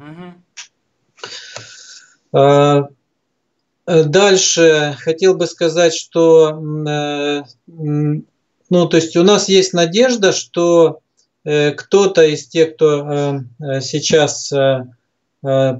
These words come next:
Speaker 2: плодотворно этим, этим занимается, сможет, э, ещё и, м, э, более плодотворно это делать с применением вот всех, э, э, всех,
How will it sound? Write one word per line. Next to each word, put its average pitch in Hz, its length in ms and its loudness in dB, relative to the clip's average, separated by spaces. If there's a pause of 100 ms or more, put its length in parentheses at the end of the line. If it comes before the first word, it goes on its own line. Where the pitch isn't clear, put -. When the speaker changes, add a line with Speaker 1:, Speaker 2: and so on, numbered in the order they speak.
Speaker 2:
плодотворно 156 680 2
этим, 151 360 -4
этим 147 360 0
занимается, 196 720 2
сможет, 190 720 -2
э, 151 300 2 (220)
ещё 151 460 -2
и, 160 500 0 (580)
м, 143 200 -2
э, 139 420 0 (680)
более 170 360 4
плодотворно 165 720 2
это 151 240 -2
делать 190 400 0
с - 220 -18
применением 160 840 -4
вот 139 200 -2 (280)
всех, - 560 -2
э, 139 300 0 (720)
э, 135 340 -2 (800)
всех, - 480 0